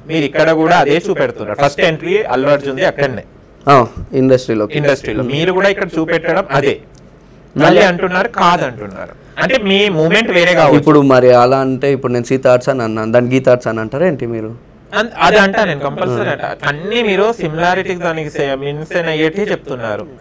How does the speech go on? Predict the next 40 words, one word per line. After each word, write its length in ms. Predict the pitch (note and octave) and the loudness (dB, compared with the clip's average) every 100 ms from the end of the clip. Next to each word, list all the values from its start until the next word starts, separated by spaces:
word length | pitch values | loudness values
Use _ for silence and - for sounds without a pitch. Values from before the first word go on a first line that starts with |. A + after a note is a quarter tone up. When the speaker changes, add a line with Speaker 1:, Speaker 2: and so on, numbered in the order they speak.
| - - | -18 -16
Speaker 2:
సార్, 300 | A#2 A#2+ B2 | -2 2 2
అసలు 260 | A#2 - A#2 | 2 0 0
Speaker 1:
సీత 140 | E3+ | 2
Speaker 2:
నా 120 | F#3 | 2
Speaker 1:
ఆర్ట్స్, 320 | F3 F3 E3+ | 4 2 0
గీత 280 | F3+ C#3 D3 | -6 -4 -2
ఆర్ట్స్ 460 | D#3 D3+ - E3 E3 - - - - A#3+ A3+ - | -2 -2 -2 0 0 -2 -16 -12 -10 -8 -8 -2
Speaker 2:
నా 180 | C3 - G#3+ | 0 2 4
Speaker 1:
ఇవే 60 | |
Speaker 2:
దాంట్లో 320 | D3+ C#3+ - | 4 4 4
Speaker 1:
చెప్తున్నారు. 500 | F#3+ - D#3+ C#3 C3+ | 2 0 -2 -2 -4
మీరు 240 | D3+ C#3+ B2 - | -2 -4 -6 -6
మొత్తం 380 | B2 - - E3+ | -8 -8 -4 -4
మీకు 360 | E3+ D3 C#3 C#3+ | -2 -4 -2 -2
రా-, 420 | C3 A#2 C3 B2+ | 0 0 -2 0
ఆర్జీవి 440 | A#2 A#2+ C#3+ D#3+ | 2 2 0 -2
గారి 240 | D#3+ E3 C3 | 0 0 0
దగ్గర 220 | B2 A#2+ | -2 -4
క్లాస్ 360 | - A#2 C#3 D#3 | 0 2 2 0
తీసుకున్నట్టున్నది 760 | D#3 - C3+ A#2 D#3 E3 G2 | -2 -2 -6 -6 -6 -6 -8
నాకు. 420 | F#2+ G2 - - | -10 -14 -16 -4
Speaker 2:
నాకు 340 | B2 A#2+ B2 F3 | 2 2 6 6
అసలు 240 | - - | 6 2
సంబంధం 400 | B2+ A#2 C3 C#3+ | 2 0 2 2
Speaker 1:
చాలా 160 | C3+ B2+ | 4 2
Speaker 2:
లేదు. 160 | F3+ | 2
Speaker 1:
బాగా 220 | - C#3 D#3 | 2 2 0
ఫాలో 260 | C#3 B2 | -2 -2
అవుతున్నారు. 520 | A#2 A2+ G#2+ F2 - | -4 -8 -10 -12 -8
Speaker 2:
నా 120 | A2+ A#2 | -4 0
దాంట్లో 300 | B2 C3 B2+ | 0 0 0
అసలు 160 | B2 | 0
సంబంధం 480 | A#2+ A#2 C3 C3 B2 | -2 -2 0 0 0
లేనిది 480 | A#2 A2 G2+ B2 F#3 - | -2 -6 -6 -6 -6 -8
Speaker 1:
ఆ, 60 | A#2+ | 0
Speaker 2:
ఇంకొకటి. 360 | C#3+ D3+ B2+ | 4 6 4
Speaker 1:
ఓకే, 200 | B2 B2+ | 2 -2
ఇంకోటి 260 | B2 A#2+ G#2+ | -2 -4 -4
ప్రభాస్ 580 | B2 A#2 A#2+ A2 - G#2+ | -2 -2 -2 -4 -6 -8
గారిది. 280 | G2 F#2+ | -8 -6